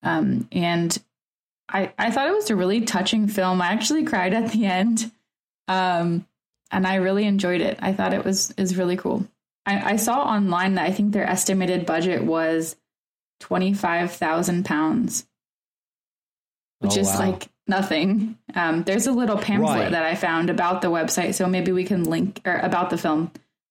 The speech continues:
Speaker 1: Um, so maybe we can link that in the show notes, but it's super interesting. There are sketches, um, different, like, uh, different behind the scenes photos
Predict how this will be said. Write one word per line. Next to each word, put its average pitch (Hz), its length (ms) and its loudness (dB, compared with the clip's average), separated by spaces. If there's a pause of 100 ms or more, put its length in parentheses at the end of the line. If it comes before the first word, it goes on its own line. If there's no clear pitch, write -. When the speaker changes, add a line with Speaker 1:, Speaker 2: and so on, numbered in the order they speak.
(100)
Speaker 1:
Um, 170 220 0
so 208 100 0
maybe 180 240 2
we 170 120 0
can 170 300 0
link 170 360 -2
that 151 240 -2
in 160 100 0
the 170 80 0
show 165 180 0
notes, 156 340 -2
but - 120 -2
it's - 220 -6 (160)
super 208 360 0
interesting. 190 600 0
There 165 180 2
are 147 180 0
sketches, 196 840 0 (580)
um, - 480 0
different, 190 680 -2 (300)
like, 170 400 -2
uh, - 340 -4 (400)
different 202 360 0
behind 180 300 0
the 185 60 0
scenes 185 320 0
photos 175 840 0